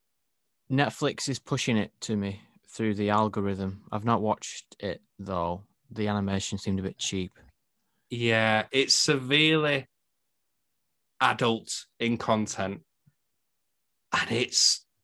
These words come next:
Speaker 2: it's a one step too far in its craziness. I, I couldn't quite get on board with it. I, I just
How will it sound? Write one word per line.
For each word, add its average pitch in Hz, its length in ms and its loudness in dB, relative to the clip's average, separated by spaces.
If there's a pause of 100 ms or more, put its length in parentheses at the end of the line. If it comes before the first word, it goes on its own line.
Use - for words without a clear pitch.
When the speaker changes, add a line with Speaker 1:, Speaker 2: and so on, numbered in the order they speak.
(500)
Speaker 2:
it's - 280 -2
a 170 80 8
one 196 480 8
step - 340 4
too 151 280 0
far 123 420 4 (220)
in 104 120 -2
its - 380 -6 (420)
craziness. 107 680 0
I, 110 320 2
I 110 60 0
couldn't 113 440 0
quite 113 400 2 (600)
get 98 160 0
on 98 160 0
board 92 300 -2
with 92 120 -6
it. 90 180 -2 (560)
I, 104 140 -4 (160)
I 110 60 -4
just - 320 -4